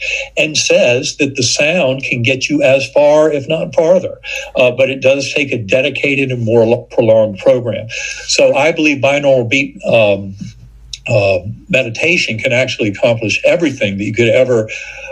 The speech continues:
uh, hope to accomplish through psychedelic drugs. Having said that, uh, there are some very important lessons that I think emerge, uh, from the psychedelic drugs, and there are two major, um,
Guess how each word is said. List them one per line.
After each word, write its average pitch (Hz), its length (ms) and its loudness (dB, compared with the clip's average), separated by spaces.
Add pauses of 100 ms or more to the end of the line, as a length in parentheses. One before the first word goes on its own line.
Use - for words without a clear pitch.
(100)
uh, - 80 4
hope 160 240 -2
to - 100 -4
accomplish 117 580 0
through 107 120 2
psychedelic 104 600 0
drugs. - 400 0 (520)
Having 180 280 0
said 240 340 2
that, - 340 -8 (400)
uh, 123 260 4
there 135 100 -2
are 131 60 0
some 117 380 -4
very 185 320 4
important 139 420 0
lessons 120 560 -2
that 113 100 4
I 104 120 4
think 117 260 -4
emerge, 117 640 2
uh, 98 300 2
from 104 160 0
the 95 80 -4
psychedelic 104 600 0
drugs, 101 380 0
and 117 80 -2
there 113 160 2
are 117 40 -12 (280)
two 208 240 -2
major, 135 720 0 (140)
um, 98 520 0